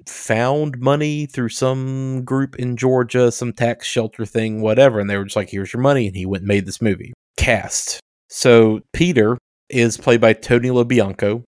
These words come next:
He's one of those that guys that has been in a shit ton of T V and a shit ton of T V movies, he's been in more T V movies than I think I've seen on anybody's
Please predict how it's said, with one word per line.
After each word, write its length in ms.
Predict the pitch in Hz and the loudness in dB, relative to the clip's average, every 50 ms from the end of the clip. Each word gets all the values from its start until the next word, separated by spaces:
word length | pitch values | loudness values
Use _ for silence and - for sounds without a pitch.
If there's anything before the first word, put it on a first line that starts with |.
| _ _ - | _ _ -6
He's 320 | - 131 143 151 131 135 | 0 0 2 2 2 2
one 120 | 143 139 | 0 0
of 60 | 135 135 | 2 2
those 180 | 131 117 117 | 0 0 0
that 200 | 123 120 123 113 | 0 -2 0 0
guys 440 | 117 120 117 117 117 117 117 113 104 | 0 2 4 4 4 4 2 0 0
that 120 | 117 107 | 0 0
has 140 | 107 104 101 | 0 -2 -4
been 180 | 101 113 110 107 | -4 -2 -2 -2
in 160 | 104 104 104 - | -2 -4 -4 -6
a 320 | - 104 95 98 92 92 - _ _ _ _ _ _ | -8 -6 -6 -6 -6 -6 -8 _ _ _ _ _ _
shit 680 | - - - - - - - - 117 113 135 135 131 - | -18 -14 -14 -12 -12 -12 -10 -4 2 2 2 2 2 0
ton 180 | - 143 147 147 | 0 2 2 0
of 80 | 139 | 0
T 240 | - - 127 117 110 | -2 -2 -2 0 2
V 400 | 107 110 110 107 107 107 101 - - - - _ _ - | 4 4 4 4 2 0 -4 -6 -12 -20 -20 _ _ -4
and 140 | 110 104 | -2 -2
a 180 | 98 92 95 90 _ _ | -2 -2 -4 -6 _ _
shit 800 | _ - - - - - - - - 110 127 143 147 139 123 117 - | _ -14 -12 -10 -10 -12 -12 -8 -2 2 6 6 8 6 6 4 0
ton 200 | - - 107 101 | -4 -4 -2 -2
of 80 | 98 | -4
T 180 | - - 104 95 | -4 -6 -8 -8
V 140 | 90 90 90 | -6 -6 -4
movies, 600 | 92 104 107 98 85 87 90 92 98 - - - - _ _ _ _ | 0 0 0 0 0 -4 -8 -12 -10 -10 -10 -12 -14 _ _ _ _
he's 220 | - 156 180 180 143 | -2 0 0 2 4
been 180 | 147 170 160 | 4 4 4
in 120 | 147 127 120 | 4 2 2
more 200 | 120 120 120 113 | 2 2 2 2
T 300 | - - - 131 131 120 | 0 -4 -6 -6 -4 -4
V 160 | 110 110 107 | -2 -2 -2
movies 440 | 104 104 104 104 98 104 104 95 - | -2 -2 -2 -2 -2 -2 -4 -4 -2
than 120 | 107 101 | -4 -2
I 100 | 98 101 | -2 -2
think 260 | 98 - 117 107 95 | -2 -2 -4 -4 -2
I've 160 | 104 101 98 - | -2 -2 -2 -4
seen 220 | - 117 107 101 | -6 -4 -4 -2
on 160 | 101 98 98 | -2 -2 0
anybody's 1120 | 101 107 113 113 107 101 95 95 107 98 92 90 87 90 92 92 95 92 - - - - - | 2 4 4 4 2 0 0 0 0 0 0 0 -4 -8 -10 -10 -8 -6 -6 -6 -6 -8 -10